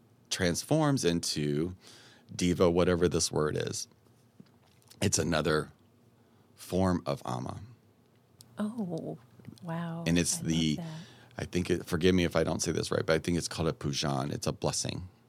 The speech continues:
Speaker 1: It's a ceremonial blessing.
Speaker 2: Okay.
Speaker 1: And it's, like, the conclusion of everything. It's the night where she goes until, like,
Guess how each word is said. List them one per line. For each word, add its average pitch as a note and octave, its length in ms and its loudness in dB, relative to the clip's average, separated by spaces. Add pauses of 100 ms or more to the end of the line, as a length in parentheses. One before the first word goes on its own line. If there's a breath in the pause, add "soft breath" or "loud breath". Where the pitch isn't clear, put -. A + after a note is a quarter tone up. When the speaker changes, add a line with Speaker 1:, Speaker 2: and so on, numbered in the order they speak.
(200)
Speaker 1:
It's - 100 0
a D#2+ 60 -2
ceremonial D#2+ 600 2
blessing. D2 380 -2
Speaker 2:
Okay. F#3+ 220 -4 (540 soft breath)
Speaker 1:
And F2 120 2
it's, F2 280 4
like, E2+ 180 2
the E2+ 120 2
conclusion D2+ 640 -2
of - 80 -8
everything. - 500 -8
It's F2 220 4
the F2 160 0
night D2+ 340 2
where C#2+ 160 -2
she C#2 560 0
goes B1+ 640 0
until, B1+ 560 -6
like, A1+ 300 -4